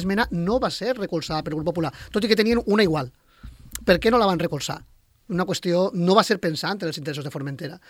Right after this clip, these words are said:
va ser pensant en interessos partidistes. I crec que hem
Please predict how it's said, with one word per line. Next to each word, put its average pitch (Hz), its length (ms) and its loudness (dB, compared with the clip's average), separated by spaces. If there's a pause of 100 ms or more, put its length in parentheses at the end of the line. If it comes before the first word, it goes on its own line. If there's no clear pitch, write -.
(140)
va 156 160 -4
ser 175 100 -4
pensant 156 380 -4
en 165 80 -2
interessos 151 400 -4
partidistes. 143 640 -8 (260)
I 170 80 -4
crec 170 240 4
que 185 80 6
hem 180 80 2